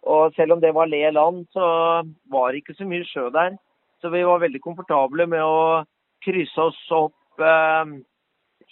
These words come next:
helt opp i, helt langs med grunnene, helt inne på svenskekysten for å unngå svenskestrømmen. Så vi fortsatte faktisk ned svenskekysten til hva vi, til vi var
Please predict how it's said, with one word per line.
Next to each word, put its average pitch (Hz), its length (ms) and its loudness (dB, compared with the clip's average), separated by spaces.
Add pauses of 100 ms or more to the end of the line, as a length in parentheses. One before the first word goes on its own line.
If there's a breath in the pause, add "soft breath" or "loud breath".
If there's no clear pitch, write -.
helt 180 380 -4
opp - 280 -6
i, 160 720 -2
helt 156 160 -4
langs 151 360 -6
med 170 140 -6
grunnene, 143 840 -6
helt 160 220 -6
inne 127 280 -8
på 143 160 -8
svenskekysten 139 840 -10
for 156 80 -6
å 151 160 -4
unngå 139 500 0 (840)
svenskestrømmen. 147 840 -4 (400)
Så 175 80 -4
vi 170 180 4
fortsatte 156 680 -2
faktisk 151 380 -4
ned 147 300 -2
svenskekysten 135 840 -10
til 165 100 -2
hva 147 240 2
vi, 147 320 -4
til 156 100 -10
vi 160 120 -2
var 143 340 2